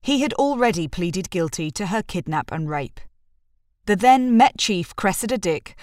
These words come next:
stood on the steps of the Old Bailey and declared, "Everyone in policing feels betrayed." And yet,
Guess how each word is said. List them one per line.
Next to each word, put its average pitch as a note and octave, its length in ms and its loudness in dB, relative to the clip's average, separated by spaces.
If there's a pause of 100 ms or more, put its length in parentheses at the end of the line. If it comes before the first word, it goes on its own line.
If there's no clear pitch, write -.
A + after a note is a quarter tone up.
stood - 380 -2
on D4 100 4
the E4 100 -2
steps - 480 0
of E3 60 -8
the - 180 -6
Old F3+ 300 0
Bailey D3+ 480 -2
and F#3+ 160 0
declared, E3 640 -4 (580)
"Everyone B3+ 540 4
in B3+ 200 -2
policing F3+ 680 -2
feels E3 480 -2
betrayed." D3+ 600 -6 (1600)
And G3 200 0
yet, - 400 0